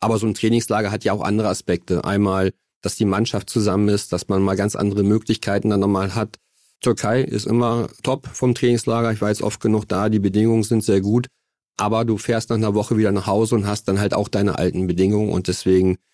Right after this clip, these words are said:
glaube ich, ist es gut, jetzt auch bei der Jahreszeit unter den Bedingungen zu trainieren, wie wir es halt auch zu Hause haben.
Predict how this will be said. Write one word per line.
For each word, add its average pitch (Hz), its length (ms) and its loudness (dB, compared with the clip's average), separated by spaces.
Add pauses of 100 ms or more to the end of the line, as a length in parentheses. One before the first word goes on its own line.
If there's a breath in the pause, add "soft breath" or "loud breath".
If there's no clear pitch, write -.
(240)
glaube 98 300 0
ich, 92 80 -2
ist 98 140 -2
es - 160 -6
gut, 104 200 0
jetzt 101 160 0
auch 95 140 -2
bei 95 140 -2
der 92 100 0
Jahreszeit 95 800 0
unter 104 300 0
den 104 180 4
Bedingungen 104 400 2
zu 107 160 -2
trainieren, 104 640 2 (120)
wie 104 200 2
wir 107 60 2
es - 160 -4
halt 101 180 -2
auch 104 140 -2
zu 92 180 -2
Hause 95 300 0
haben. 95 260 -4